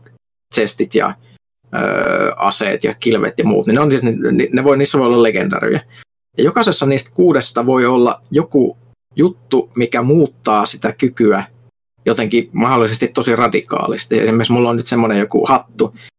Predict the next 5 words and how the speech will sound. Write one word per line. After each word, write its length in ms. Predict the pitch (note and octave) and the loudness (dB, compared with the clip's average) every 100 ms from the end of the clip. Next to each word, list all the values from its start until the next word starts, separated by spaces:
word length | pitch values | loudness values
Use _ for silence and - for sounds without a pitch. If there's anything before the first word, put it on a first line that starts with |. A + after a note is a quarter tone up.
| _ | _
joka 160 | A2+ A#2 | -6 0
muuttaa 420 | A#2+ A2+ - G#2+ | 2 0 0 -2
mun 240 | A2 G#2+ D2 | 0 0 -2
Skeleton 540 | - C#3 B2 A2 A2 A2 | -2 0 0 0 0 2
Warriorit 640 | A2+ G#2+ G#2 G#2+ G#2 - | 2 2 0 0 -2 -6